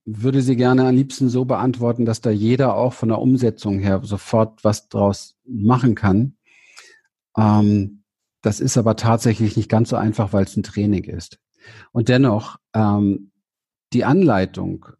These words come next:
wäre die, das, was im Moment in dir auftaucht, und ob das Wut ist oder ob das Angst ist oder vielleicht sogar Panik ist, mal tatsächlich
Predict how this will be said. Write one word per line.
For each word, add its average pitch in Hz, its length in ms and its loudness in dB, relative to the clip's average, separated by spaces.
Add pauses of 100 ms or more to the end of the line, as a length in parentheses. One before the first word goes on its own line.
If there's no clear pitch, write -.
(880)
wäre 113 360 0
die, 131 480 0 (500)
das, 135 640 -4
was 143 180 0
im 135 100 0
Moment 135 560 2 (140)
in 127 300 0
dir 123 320 0
auftaucht, - 920 -6 (440)
und 104 360 -2
ob - 180 -8
das 110 220 -4
Wut 139 300 2
ist 127 240 0
oder 107 200 0
ob 110 120 -6
das 101 160 -6
Angst 131 400 0
ist 123 160 -8
oder 113 160 -2
vielleicht 110 320 0
sogar 104 220 -2
Panik 110 440 -2
ist, 107 380 -4 (1200)
mal 117 480 2 (100)
tatsächlich 131 800 -2